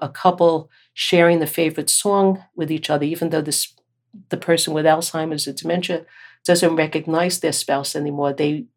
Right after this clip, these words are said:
do recognize the relationship in the context of listening to the music. So it's using then the earlier, um, associations with music that is personally important to them that preserves some of those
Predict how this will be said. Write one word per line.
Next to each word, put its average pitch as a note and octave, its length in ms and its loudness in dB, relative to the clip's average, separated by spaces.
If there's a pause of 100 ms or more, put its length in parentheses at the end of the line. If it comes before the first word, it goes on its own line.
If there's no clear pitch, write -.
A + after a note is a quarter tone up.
(300)
do G3 200 0
recognize D3+ 840 -2 (420)
the D#3+ 80 -4
relationship G3 720 4
in D#3+ 60 -2
the D#3 80 -4
context D#3 580 -4
of D3 160 -10
listening D3 380 -6
to - 160 -8
the D3 100 -10
music. D#3 560 -4 (480)
So D#3+ 300 2
it's D#3+ 320 -4
using E3 400 -4
then D3+ 640 -2
the D3+ 340 0 (120)
earlier, E3 760 2
um, C3+ 360 -10
associations D#3+ 1080 -4
with D3+ 280 -2 (1000)
music E3 400 -2
that D#3+ 160 4
is D3+ 140 -2
personally D#3 540 -4
important F3+ 520 0
to D#3+ 140 -4
them C#3+ 220 -2
that C#3+ 180 -6
preserves D3+ 560 -4
some D3+ 240 -2
of D3 120 -6
those D3 300 -2